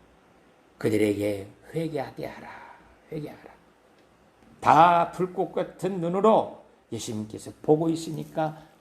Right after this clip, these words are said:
회개하라고 말씀해 주고 계시는 것을 보게 돼요. 회개하고 돌아서면 하나님께서 생명의 면류관을 우리에게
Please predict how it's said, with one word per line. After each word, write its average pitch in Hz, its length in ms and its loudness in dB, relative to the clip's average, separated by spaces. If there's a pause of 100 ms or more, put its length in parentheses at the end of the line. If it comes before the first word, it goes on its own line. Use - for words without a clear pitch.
(160)
회개하라고 120 880 0 (240)
말씀해 101 480 -10
주고 104 260 -10
계시는 101 400 -10
것을 98 580 -14
보게 110 220 -10
돼요. - 240 -20 (1400)
회개하고 98 540 0
돌아서면 135 840 -8 (580)
하나님께서 95 840 -4 (320)
생명의 156 880 -6 (340)
면류관을 98 760 -8 (480)
우리에게 82 800 -8